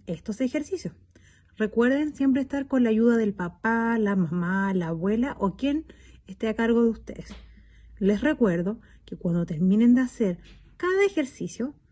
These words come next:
deben tomar una foto. Tienen que pedirle a la mamá o al papá que les saquen una foto y después nos envíen esa evidencia para que junto con la tía Mariciel podamos observar el trabajo que han hecho.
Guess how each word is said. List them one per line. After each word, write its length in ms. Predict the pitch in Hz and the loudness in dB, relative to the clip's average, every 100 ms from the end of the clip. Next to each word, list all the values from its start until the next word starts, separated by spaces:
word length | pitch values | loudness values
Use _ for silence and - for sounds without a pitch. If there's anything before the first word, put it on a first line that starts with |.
| _ - | _ -2
deben 380 | 185 208 240 | 4 6 6
tomar 340 | 247 233 190 190 | 6 4 4 4
una 180 | 220 247 | 4 4
foto. 380 | - 392 - - - _ - - | 0 -4 -4 -12 -20 _ -18 -4
Tienen 220 | 208 220 | 0 0
que 120 | 202 | 0
pedirle 340 | 196 190 214 208 | 2 4 4 2
a 40 | |
la 140 | 196 | 2
mamá 520 | 185 185 202 220 233 - | 2 4 4 2 0 0
o 140 | 208 | 0
al 120 | 220 | 0
papá 360 | 226 262 208 214 | -2 -6 -6 -8
que 140 | - | -4
les 160 | 240 247 | -2 -2
saquen 280 | 143 156 190 | -4 -2 2
una 200 | 220 254 | 4 2
foto 340 | 202 185 262 - - - - - | 0 -4 -4 -8 -20 -20 -20 -4
y 280 | 269 339 381 | 0 0 0
después 640 | 214 208 - - 220 269 | -2 -2 -4 -2 0 4
nos 280 | 254 233 226 | 4 4 4
envíen 500 | 233 196 170 170 196 - | 2 2 2 0 0 -4
esa 200 | 233 254 | -2 0
evidencia 640 | 269 311 339 - 175 - - - - - - | 2 4 4 2 -6 -10 -20 -20 -20 -20 -8
para 200 | 185 180 | -4 -2
que 100 | 180 | -2
junto 380 | 185 226 220 254 | 0 0 2 0
con 140 | 233 | 2
la 120 | 196 185 | 2 2
tía 220 | 220 226 | 0 2
Mariciel 580 | 226 262 269 196 214 - - - _ | 4 2 2 0 -2 -4 -16 -20 _
podamos 480 | 196 190 269 311 302 | 2 4 4 2 0
observar 540 | 254 - 180 226 277 - | -6 -4 -4 -2 -4 -2
el 160 | 214 | -2
trabajo 520 | - 180 196 214 240 | -2 -4 -4 -4 -4
que 120 | 220 233 | -2 0
han 140 | 220 | -2
hecho. 260 | - - | -4 -16